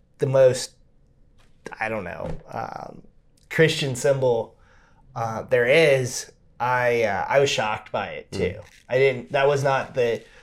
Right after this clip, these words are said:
Speaker 1: that was not the God I anticipated to see, I guess, even
Speaker 2: Mm.
Speaker 1: though it was a Catholic hospital, you know.
Speaker 2: <laughs>
Speaker 1: So it wasn't like this was, uh, you know, it was Mercy, so Mercy
Speaker 2: Yeah.
Speaker 1: Fairfield.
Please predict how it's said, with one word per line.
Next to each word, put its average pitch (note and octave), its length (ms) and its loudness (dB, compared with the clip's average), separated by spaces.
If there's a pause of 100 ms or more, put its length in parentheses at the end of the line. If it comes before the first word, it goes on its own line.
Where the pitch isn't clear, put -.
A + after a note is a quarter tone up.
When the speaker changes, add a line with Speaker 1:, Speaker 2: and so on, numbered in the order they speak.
Speaker 1:
that E3 80 6
was D#3+ 120 6
not F3+ 180 4
the E3+ 60 2
God C#3 360 4
I B2+ 100 4
anticipated A2 800 -4
to - 80 -12
see, F#2+ 300 -8
I E2 100 -10
guess, E2 340 -8
even E3+ 180 4
Speaker 2:
Mm. E3+ 60 6
Speaker 1:
though D#3+ 120 8
it - 20 8
was D3 140 4
a C3 60 0
Catholic A#2+ 380 -2
hospital, G#2+ 560 -6
you B2+ 120 0
know. C3 180 0
Speaker 2:
<laughs> - 340 -4
Speaker 1:
So F3 140 4
it - 20 6
wasn't D#3 200 6
like C#3+ 220 4
this C3+ 180 -2
was, C3 260 0
uh, A#2+ 440 -4
you C#3 140 -4
know, A#2 180 -10
it C3 80 -2
was C3+ 180 0
Mercy, C3+ 640 0
so A2+ 300 -8
Mercy A#2+ 280 -2
Speaker 2:
Yeah. - 60 -6
Speaker 1:
Fairfield. A2+ 580 -4